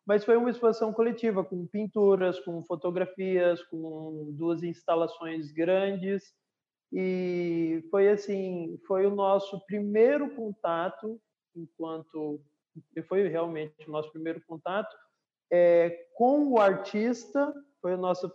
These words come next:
foi a nossa primeira ponte, foi a, foi a primeira vez que nós fizemos, de fato, a ponte entre os artistas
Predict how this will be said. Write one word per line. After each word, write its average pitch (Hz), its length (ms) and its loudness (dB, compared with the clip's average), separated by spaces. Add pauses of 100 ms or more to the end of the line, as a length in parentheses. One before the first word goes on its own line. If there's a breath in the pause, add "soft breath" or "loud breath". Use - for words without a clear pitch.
foi 190 120 4
a 190 60 6
nossa 190 320 0
primeira 202 440 0
ponte, 180 580 -4
foi 156 120 0
a, 156 100 -2 (240)
foi 170 80 0
a 165 60 0
primeira 185 300 -2
vez 185 280 -2
que 185 100 -10
nós 170 220 -6
fizemos, 175 520 -6
de 165 120 -8
fato, 151 360 -2
a 170 80 0
ponte 147 440 -8
entre 160 240 -12
os 156 100 -6
artistas 208 640 -4